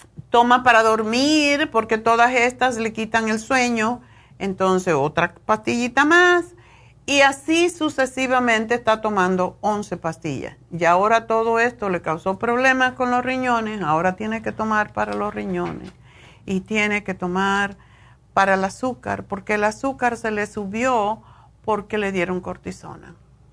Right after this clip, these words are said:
prednisona, esteroides, que es lo que hace. Entonces, sube el azúcar. Toda persona que toma esteroides por mucho tiempo se le va a subir, am,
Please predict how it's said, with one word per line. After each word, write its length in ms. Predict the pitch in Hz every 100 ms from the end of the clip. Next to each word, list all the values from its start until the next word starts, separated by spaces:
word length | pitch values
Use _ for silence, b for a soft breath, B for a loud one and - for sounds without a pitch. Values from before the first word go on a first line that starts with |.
| -
prednisona, 920 | 185 175 180 175 - 87 - - - - - b b - _ b b -
esteroides, 960 | 190 - 185 156 143 - - - - - - b b b b -
que 140 | 175
es 160 | 175 185
lo 180 | 165
que 160 | 175 165
hace. 420 | 151 139 - 127 - _ b b b
Entonces, 1080 | 220 226 240 240 247 247 233 220 220 - - _ _
sube 640 | - - 208 190 180 180 -
el 140 | 170
azúcar. 500 | 180 - 285 285 170 - - _ b b b b _
Toda 440 | 190 190 208 247 247
persona 600 | 247 - 226 202 202 190
que 100 | 175
toma 300 | 165 175 185
esteroides 560 | 190 226 226 220 185
por 160 | 190 175
mucho 340 | 175 185 247
tiempo 380 | 262 277 262 208
se 140 | 196
le 120 | 180 170
va 140 | 170
a 40 |
subir, 640 | 175 220 214 262 277 277 269 b b b b -
am, 720 | 185 180 175 165 175 -